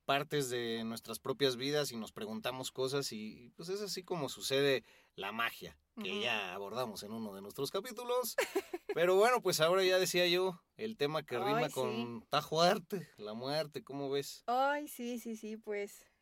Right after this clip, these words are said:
Speaker 2: miau.
Speaker 1: Tú no querías, te, te me negaste
Speaker 2: <laughs>
Speaker 1: varias
Speaker 2: Dios
Speaker 1: veces.
Speaker 2: mío.
Speaker 1: Para, a ustedes les voy a, <laughs> les
Speaker 2: Ahorita les doy el chismecito.
Speaker 1: Bueno, va, va, va.
Speaker 2: Pero antes de eso, la verdad estoy contenta de que toquemos este tema. Y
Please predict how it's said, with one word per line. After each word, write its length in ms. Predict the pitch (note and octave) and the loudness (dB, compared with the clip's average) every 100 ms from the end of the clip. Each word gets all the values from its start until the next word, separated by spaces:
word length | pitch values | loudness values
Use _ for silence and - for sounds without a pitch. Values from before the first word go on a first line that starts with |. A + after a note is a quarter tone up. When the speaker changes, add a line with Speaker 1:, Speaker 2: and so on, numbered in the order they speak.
| _ _ _ | _ _ _
Speaker 2:
miau. 540 | A#4 A#4 A4+ A4 - - - - - F5 - F#5 - - - - B4+ C#5 A#4 | -8 -4 -4 -6 -14 -16 -16 -20 0 2 2 -2 -6 -16 -20 -4 0 2 2
Speaker 1:
Tú 100 | G4+ | 0
no 160 | C#3+ F3 | 2 2
querías, 600 | E3+ D3 C#3 C#3 C#3 A2+ | 4 4 6 4 4 2
te, 100 | - A3 A3+ - | 4 6 12 12
te 120 | C3 | 12
me 180 | C3 C3+ | 2 0
negaste 760 | C3+ C3 C#3 C#3+ D3 D3 - | 2 4 6 6 6 2 2
Speaker 2:
<laughs> 0 | |
Speaker 1:
varias 380 | D3 C#3+ C#3+ C#3+ | 6 8 10 8
Speaker 2:
Dios 180 | C#3 D3 | 8 4
Speaker 1:
veces. 100 | D3+ | 2
Speaker 2:
mío. 380 | D4+ D4 B3+ A#3+ _ _ | 0 2 2 -2 _ _
Speaker 1:
Para, 220 | - B2 | 0 4
a 160 | C3 C3 | 4 4
ustedes 280 | C3+ D#3+ E3 | 2 2 4
les 160 | C#3 | 4
voy 140 | C3 D3+ | 8 8
a, 320 | D#3 D3 C3+ | 10 10 8
<laughs> 300 | D3 - - | 6 2 -12
les 100 | - _ | -16 _
Speaker 2:
Ahorita 420 | C#4+ D4 F#4+ G4+ | 6 8 6 6
les 140 | G4 D4 | 4 4
doy 100 | D4 | 0
el 80 | |
chismecito. 600 | - D4+ A#3+ G#3+ A3+ - - | 0 -4 -2 -2 -4 -8 -10
Speaker 1:
Bueno, 280 | F#3+ - F#2 | -8 -6 -4
va, 160 | F2 | -6
va, 100 | D#2+ D2 | -6 -10
va. 80 | D2+ | 2
Speaker 2:
Pero 320 | A#3+ D4+ C#4+ | 10 10 10
antes 280 | D#4 E4 F4+ | 2 2 0
de 80 | E4 | -2
eso, 180 | C#4+ D#4+ | -4 -2
la 140 | A3+ | -2
verdad 300 | G3+ G#3+ A#3 | -2 -2 -2
estoy 240 | A#3+ A#3 | -4 -8
contenta 460 | A3 A3 G#3+ G#3 G#3 | -6 -6 -6 -8 -8
de 120 | F#3+ | -8
que 100 | - | -10
toquemos 400 | F3 F3 G3 G3 | -14 -14 -14 -14
este 200 | F#3+ G3 | -12 -12
tema. 340 | F3+ G3 A3 F4+ _ _ _ _ _ _ | -12 -10 -12 -12 _ _ _ _ _ _
Y 600 | - A#3 A3+ A3+ A3+ A3 | -4 -2 0 -2 -2 -4